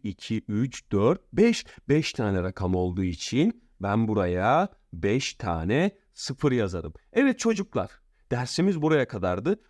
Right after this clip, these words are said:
Umarım sizler için faydalı bir video olmuştur. Eğer videolarımızı beğenip abone olursanız daha çok arkadaşınıza bu videolar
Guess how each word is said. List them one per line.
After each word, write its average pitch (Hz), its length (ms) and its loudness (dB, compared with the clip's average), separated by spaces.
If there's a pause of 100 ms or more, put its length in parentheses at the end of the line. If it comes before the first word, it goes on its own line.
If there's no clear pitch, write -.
Umarım 233 380 2
sizler 127 400 -2
için 123 200 -2
faydalı 107 480 0
bir 101 100 0
video 92 260 -2
olmuştur. 82 400 -4 (180)
Eğer 277 300 4
videolarımızı 247 760 2
beğenip 117 440 0 (240)
abone 117 280 0
olursanız 147 720 -2
daha 226 120 2
çok 320 200 -2
arkadaşınıza 202 680 0
bu 117 100 -4
videolar 107 400 0